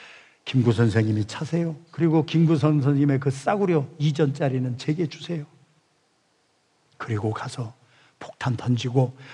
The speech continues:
오늘 칼럼에 제가 썼습니다마는 중국 상하이에 있던 주둔군 사령관, 총사령관, 상해주둔 일본 거류민 단장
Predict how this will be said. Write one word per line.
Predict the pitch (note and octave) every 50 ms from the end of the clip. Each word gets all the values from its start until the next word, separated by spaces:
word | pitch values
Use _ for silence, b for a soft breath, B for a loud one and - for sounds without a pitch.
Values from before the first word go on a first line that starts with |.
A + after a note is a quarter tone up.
| B B B
오늘 | C#3+ C#3+ C#3+ C3+
칼럼에 | C#3 - - F#3 F#3 F3+ F3+ E3+ E3 D3+
제가 | - - D3+ D3 D3+ C#3
썼습니다마는 | B2 - - F3 - - E3 D#3+ D3+ C#3 C3+ B2+ B2 B2+ B2+ B2+ B2 B2 B2 b b b b b b b b b b b b
중국 | - - - C#3 C3+ C3 B2+ B2 C3 B2 B2 - - - - - - - - -
상하이에 | - - - - D#3+ D3 C3+ C3+ C3 B2 B2+ B2 A#2+
있던 | A#2+ A#2 A#2 - - - C3 A#2+ A#2+ A#2 A#2 -
주둔군 | - - D#3 C3 C#3+ C#3 C#3 C3+ B2+ C3+ B2 B2
사령관, | A#2 - - - - - C3+ C3+ C3 A#2+ A#2+ A#2 A2+ B2 B2 B2 A#2+ A#2 A2+ - - - _ _ _ _ _ _ _ _ _ _ _ _ _ _ -
총사령관, | - - - G#3 F#3 E3+ D#3+ C#3 - D3 D3 C3 B2+ B2 B2 B2 B2 C3 B2+ B2 A#2 A2+ - B B B B B B
상해주둔 | B - - - E3 E3 D#3 D3+ C3 - C#3+ C#3 D3 C#3 C#3
일본 | C3+ C#3 D3 D3+ C3+ C#3 C3+ C3 C3 C3+
거류민 | - - - C3+ C3 D3 D3 D3 C#3+ C#3+ C#3+ C#3
단장 | C3 B2+ B2+ C3 C3 A#2 C3 B2 A#2 A2+ G#2